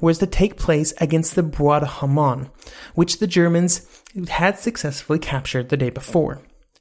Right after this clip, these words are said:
Here, the scattered French troops were mustered together at five A M,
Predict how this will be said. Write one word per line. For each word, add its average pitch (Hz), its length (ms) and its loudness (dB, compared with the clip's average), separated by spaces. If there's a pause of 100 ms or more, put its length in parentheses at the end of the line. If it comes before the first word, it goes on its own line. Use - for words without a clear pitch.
(520)
Here, 208 440 4
the 185 120 2
scattered 214 440 0
French 190 340 0
troops - 380 -2
were 151 100 4
mustered 160 400 -2
together 139 480 0
at 139 120 -8
five 131 340 0
A 127 80 2
M, 131 380 -2